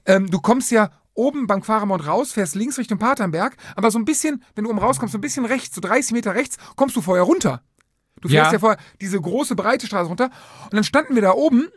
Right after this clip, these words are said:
Speaker 2: Da sind doch auch immer zig Dixies da oben, kann das sein, an der Ecke?
Speaker 1: Äh, ja, waren, aber jetzt nicht mehr.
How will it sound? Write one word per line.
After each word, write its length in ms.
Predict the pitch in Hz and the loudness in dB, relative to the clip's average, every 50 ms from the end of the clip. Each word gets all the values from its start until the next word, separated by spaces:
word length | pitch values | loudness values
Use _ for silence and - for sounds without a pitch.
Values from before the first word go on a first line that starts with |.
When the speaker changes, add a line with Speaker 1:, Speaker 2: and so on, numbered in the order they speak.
| - _ | -6 _
Speaker 2:
Da 100 | 131 127 | -2 -2
sind 220 | - 156 185 - | 0 -2 2 2
doch 120 | 208 139 147 | 2 2 2
auch 160 | 180 180 170 | -2 0 0
immer 260 | 196 170 165 165 156 147 - - | 2 4 4 4 4 2 -2 -6
zig 300 | - - 175 151 - - | -4 -4 -2 -4 -4 -6
Dixies 420 | - 226 - - - - 143 - | -6 -6 -4 -4 -2 -2 -2 -2
da 100 | - 139 | 0 0
oben, 320 | 131 - 135 123 110 113 107 | 0 0 -2 -4 -4 -4 -4
kann 140 | - 143 147 | -4 -4 -4
das 140 | 156 143 - | -4 -4 -2
sein, 180 | 135 143 175 | -2 -2 -2
an 80 | 208 196 | -2 -4
der 140 | 196 196 - | -4 -4 -4
Ecke? 240 | 208 - - 160 135 - - | -8 -6 -6 -6 -6 -4 0
Speaker 1:
Äh, 200 | - 214 220 226 285 | 4 4 4 4 2
ja, 320 | 262 220 196 175 196 165 160 | -4 -6 -2 0 0 2 4
waren, 360 | 196 196 226 277 285 320 339 285 | 4 4 4 4 2 0 -4 -2
aber 120 | 247 247 | -2 -2
jetzt 140 | 247 269 - | -2 -2 -2
nicht 140 | 240 196 151 | -4 -4 -2
mehr. 160 | 151 131 117 | -4 -8 -8